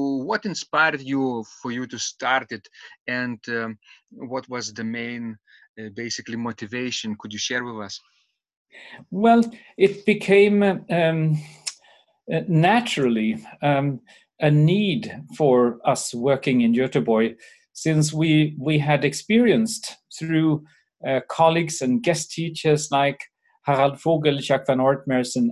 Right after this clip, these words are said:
Speaker 2: and the professor of musicology in Göteborg, Jan Ling, that we were in a transition from, let's say, conservatory teaching, where the, um, your teacher is the master, and you are, of course, very pleased to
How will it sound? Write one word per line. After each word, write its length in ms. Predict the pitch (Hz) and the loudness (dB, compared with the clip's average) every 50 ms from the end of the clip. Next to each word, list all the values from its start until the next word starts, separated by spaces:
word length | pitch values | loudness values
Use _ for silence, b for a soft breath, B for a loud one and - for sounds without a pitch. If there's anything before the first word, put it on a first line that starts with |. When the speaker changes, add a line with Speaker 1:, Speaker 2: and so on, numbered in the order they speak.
| - | -2
Speaker 2:
and 260 | 131 131 131 131 127 113 | -2 -2 0 0 0 0
the 100 | 131 123 | -2 -2
professor 480 | - - 139 - 156 156 156 156 147 | -2 -4 -2 2 2 2 2 2 0
of 60 | 127 | 0
musicology 680 | 127 135 139 - - 127 - 180 196 208 202 170 135 113 | 0 -2 -2 -2 -4 -2 2 2 4 4 2 2 2 0
in 80 | 104 101 | 0 0
Göteborg, 500 | 107 113 113 127 113 113 107 101 101 b b b b - | 0 -2 0 0 0 0 0 0 -2 b b b b 0
Jan 320 | 117 117 127 123 123 120 117 | 2 4 6 6 6 4 4
Ling, 460 | 113 135 160 170 156 123 101 92 B B B B B B - | 4 4 4 4 2 2 0 0 B B B B B B 0
that 140 | 143 143 139 | 0 2 2
we 100 | 143 147 | 2 2
were 180 | 135 143 147 | 4 6 4
in 120 | 147 147 151 | 6 4 2
a 80 | 151 | 2
transition 720 | 151 151 170 170 156 156 - 233 226 - - 120 117 113 117 | 0 0 0 0 0 0 0 0 0 0 2 2 2 2 2
from, 340 | - 131 131 127 127 127 123 B B B B - | 2 4 4 4 4 2 0 B B B B -8
let's 140 | 147 151 - | -6 -2 0
say, 100 | 147 147 | 0 0
conservatory 800 | 151 - 151 147 151 - 170 170 165 170 170 - 127 113 110 | 2 0 0 2 2 4 4 4 2 2 0 2 2 0 0
teaching, 560 | - - - 156 151 - - - 185 127 87 - _ b b b b b b | -2 -6 -8 -6 -6 -4 -4 -6 -6 -8 -10 -14 _ b b b b b b
where 520 | - 127 139 139 139 135 135 131 127 127 127 - | -2 2 4 6 6 6 4 4 2 -2 -4 -10
the, 420 | - 139 123 120 135 131 127 127 127 | -14 -12 -8 -4 0 2 2 4 4
um, 200 | 123 123 123 117 120 | 4 2 2 0 0
your 180 | 120 135 127 123 | 0 0 0 -2
teacher 580 | 123 - - 220 220 - 170 165 156 151 151 B B B B - | 0 -2 -4 -2 -2 -2 0 0 0 -2 -4 B B B B -8
is 140 | 143 - - | -8 -6 -4
the 100 | - 131 | -2 0
master, 580 | 123 131 131 139 143 - - 135 127 127 123 127 _ | 0 2 2 0 0 0 0 0 2 0 0 -2 _
and 340 | - 139 131 131 123 120 117 b b b b b b b _ - | -4 -2 0 0 0 0 -2 b b b b b b b _ -8
you 400 | 135 143 139 135 135 131 120 - - | -4 -4 -2 0 -2 -2 -4 -2 0
are, 220 | 131 127 123 123 123 - | 2 4 4 2 2 -2
of 80 | - - | -6 -4
course, 220 | - - 143 143 | -2 0 0 0
very 280 | 117 123 160 185 185 170 - | 2 4 4 4 4 2 0
pleased 480 | - 160 165 175 180 175 - - - - - _ - - | -4 -4 -4 -4 -4 -4 -6 -8 -12 -14 -14 _ -4 0
to 360 | 151 143 131 131 135 131 120 | 0 2 2 2 0 -2 -4